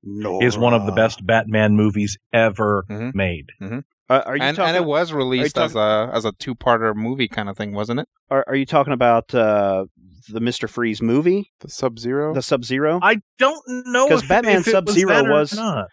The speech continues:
Speaker 1: Well, see, the, in the first, um, what was it, the first episode
Speaker 2: It's
Speaker 1: was
Speaker 2: the
Speaker 1: the origin
Speaker 2: episode where
Speaker 1: origin
Speaker 2: one of hi-,
Speaker 1: of
Speaker 2: one of the thugs gets shot in the legs, and his friend is like, "Johnny!" And Batman saves the thug and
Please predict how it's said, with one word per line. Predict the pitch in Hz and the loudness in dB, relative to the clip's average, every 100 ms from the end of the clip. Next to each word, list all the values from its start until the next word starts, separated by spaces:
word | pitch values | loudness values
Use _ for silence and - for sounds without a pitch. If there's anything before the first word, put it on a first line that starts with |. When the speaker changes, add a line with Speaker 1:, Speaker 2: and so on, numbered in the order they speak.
| _ | _
Speaker 1:
Well, | 160 | 0
see, | 165 180 | 2 2
the, | 175 160 110 | 2 2 0
in | 165 160 | 0 0
the | 147 | 0
first, | - 202 190 - 131 | 0 -2 -2 -6 -4
um, | 135 123 113 107 104 _ _ _ _ _ | 0 2 0 -2 -6 _ _ _ _ _
what | - | -6
was | 117 | -4
it, | 101 | -4
the | - | -4
first | 170 165 | -2 2
episode | 165 170 - 160 156 131 | 0 0 2 2 2 2
Speaker 2:
It's | |
Speaker 1:
was | 139 156 | 2 2
Speaker 2:
the | 226 | 2
Speaker 1:
the | 269 - | 2 2
origin | 139 139 | 2 2
Speaker 2:
episode | 254 247 | 2 0
where | 202 214 208 | 0 0 0
Speaker 1:
origin | 185 151 | 0 0
Speaker 2:
one | 196 | 0
of | - | 2
hi-, | 131 123 | 2 0
Speaker 1:
of | 147 | 0
Speaker 2:
one | 196 | 0
of | 226 | 2
the | 190 | 0
thugs | - 185 170 107 175 _ - - - _ - - | -2 0 0 -2 -6 _ -6 -4 -10 _ -20 -6
gets | 139 135 | -4 -2
shot | - 170 170 170 | -2 2 2 0
in | 165 | 0
the | 139 | 2
legs, | 131 135 110 98 95 95 - | 4 4 4 0 -6 -16 -6
and | 120 117 | -2 -2
his | 127 | -2
friend | - 175 180 156 | 0 0 2 0
is | 139 | 2
like, | 139 131 | 0 0
"Johnny!" | - 277 311 349 349 302 262 180 - - | 0 2 4 4 2 0 -2 -4 -8 -4
And | 135 127 | -4 2
Batman | 165 202 190 180 156 | 2 2 0 0 -2
saves | - 170 175 190 147 | -2 2 4 2 -2
the | - 135 | -6 -6
thug | - 151 131 107 95 104 - - - | 0 0 2 0 -2 -8 -12 -20 -8
and | 120 120 117 | -2 0 -2